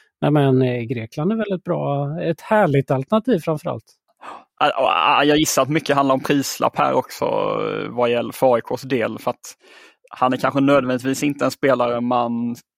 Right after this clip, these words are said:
Speaker 2: kommer satsa på inför en säsong som en av två eller en av tre som ska starta, utan då handlar det väl snarare om vad han kan tänka sig att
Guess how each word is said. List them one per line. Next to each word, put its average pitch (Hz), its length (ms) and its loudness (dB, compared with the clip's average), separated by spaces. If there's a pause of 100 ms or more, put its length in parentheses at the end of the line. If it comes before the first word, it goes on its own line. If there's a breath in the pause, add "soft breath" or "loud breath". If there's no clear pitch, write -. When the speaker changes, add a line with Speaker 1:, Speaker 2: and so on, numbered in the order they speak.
(140)
Speaker 2:
kommer 131 240 -2
satsa - 520 -4
på 127 400 -2 (140)
inför 139 500 2
en 143 80 -2
säsong 127 400 -2
som 127 340 -2
en 120 280 -2
av 120 120 0 (200)
två 120 260 -4
eller 123 120 -4
en 120 140 -6
av 117 80 -6 (100)
tre 120 140 -6
som 120 120 -12
ska 127 120 -10
starta, 123 720 -2 (460 soft breath)
utan 127 260 0
då 127 100 2
handlar 135 240 2
det 131 60 2
väl 127 80 -2
snarare 127 340 0
om 123 160 -4
vad 127 100 0
han 117 180 -4
kan 127 180 -6
tänka 127 300 -4
sig 127 160 -6
att 123 220 -4